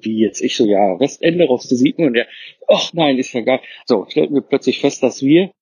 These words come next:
gerade mal zwei Jahre auseinander sind, vom Jahrgang her, und dass wir aus dem kleinen Kaff Herdecke, aus dem Ruhrpott kommen <laughs> und uns mit Sicherheit irgendwann schon mal in, in unsere Jugend über den Weg gelaufen sind, ne? Ähm, und, äh,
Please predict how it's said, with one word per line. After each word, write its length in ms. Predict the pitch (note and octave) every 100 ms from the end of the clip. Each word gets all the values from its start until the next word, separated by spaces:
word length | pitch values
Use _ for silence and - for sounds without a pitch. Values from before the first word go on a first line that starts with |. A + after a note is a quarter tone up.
| _
gerade 220 | - A#2+ B2
mal 140 | A#2
zwei 180 | - B2+
Jahre 200 | A#2+ G#2+
auseinander 440 | A2 A2 A2+ D#3
sind, 300 | D3+ A3+ - _ _ _ _
vom 180 | _ C#3+
Jahrgang 280 | C3+ D3 D#3
her, 180 | E3 A#3 _ _ - - - - _ - _
und 140 | E3 C#3+
dass 180 | B2
wir 320 | C3+ D3+ C#3+ - -
aus 140 | B2
dem 100 | C3+
kleinen 440 | - A#2+ A#2 A#2+ - _
Kaff 220 | - -
Herdecke, 480 | B2+ B2+ - - -
aus 160 | - G#2+
dem 80 | A2
Ruhrpott 380 | A#2 A#2 G#2 -
kommen 260 | G#2 D3+ - _ - - - - _ -
<laughs> 460 | C#5+ C5 B4+ -
und 140 | C4+ -
uns 180 | - -
mit 140 | B2+
Sicherheit 420 | D3+ E3 D#3 D3
irgendwann 280 | C#3+ D3+ D3
schon 160 | - D#3
mal 120 | D3+
in, 140 | C#3
in 220 | - D3+
unsere 240 | D3+ D3 D#3
Jugend 200 | E3 C#3+
über 120 | B2+
den 80 | B2
Weg 100 | B2
gelaufen 320 | A#2 A2 A#2
sind, 240 | G2+ E2
ne? 160 | A#2+ F#3 - - - - _ _
Ähm, 500 | C3+ C3 A#2+ A#2 A#2 _
und, 400 | B2+ B2 G#2+ -
äh, 240 | B2 A2